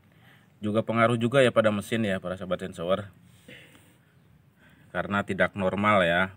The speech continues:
perputaran rantainya. Oke, kita ganti ya. Udah jelas ya, berbeda jauh ya. Ini yang baru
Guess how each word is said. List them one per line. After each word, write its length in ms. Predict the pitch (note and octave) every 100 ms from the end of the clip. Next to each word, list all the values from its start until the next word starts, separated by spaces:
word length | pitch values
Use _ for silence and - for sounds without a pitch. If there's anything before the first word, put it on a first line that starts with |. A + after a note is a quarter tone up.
| -
perputaran 560 | F2 - D#2+ E2+ F#2
rantainya. 640 | E2+ E2+ F2 F2 E2 F2+ G2+ _ _ _ _ _ _ _ _ _ - _ _ _
Oke, 320 | G2 A2+ A#2 A2+ _ _ - -
kita 160 | - F#2
ganti 320 | F#2+ G#2 G#2+
ya. 160 | A2 A2+ _ - - - -
Udah 120 | G2 F#2+
jelas 240 | A2 A#2+
ya, 80 | A2+
berbeda 480 | A2 G2 G2+ G2+ G#2+
jauh 240 | A2 B2
ya. 160 | A2 G#2+
Ini 240 | A2 A#2+
yang 80 | A2
baru 240 | G2+ G#2